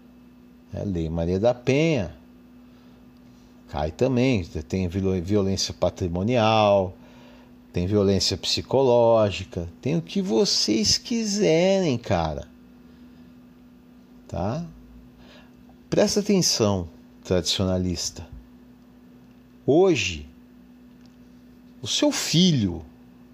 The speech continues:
e sua esposa têm mais poder na família do que você. Você quer se colocar como responsável, o homem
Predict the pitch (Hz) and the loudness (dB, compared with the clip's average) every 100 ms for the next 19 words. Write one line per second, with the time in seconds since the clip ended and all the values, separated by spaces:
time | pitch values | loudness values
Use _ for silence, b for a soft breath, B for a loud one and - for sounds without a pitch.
0 | - 107 - - - - - 131 156 98 | -16 -8 -4 0 0 -2 0 0 2 -2
1 | 92 110 107 123 175 - - 123 120 123 | -6 -4 0 0 0 -2 -2 0 2 0
2 | 113 - 101 98 101 104 107 110 110 117 | -2 -4 -4 -2 0 -2 -2 -8 -8 -6
3 | 131 - - 90 - - - B B B | -6 -8 -8 -10 -16 -20 -20 B B B
4 | B B B 104 113 - 160 202 190 185 | B B B -2 0 2 2 2 2 0
5 | 165 - 160 131 - 143 - 151 131 135 | -2 0 2 2 0 -2 0 -2 0 0
6 | - - 160 - - 113 110 92 87 85 | -2 -2 -2 -2 2 4 4 2 0 -2
7 | 98 92 95 107 113 127 151 | 0 2 4 2 0 -2 -4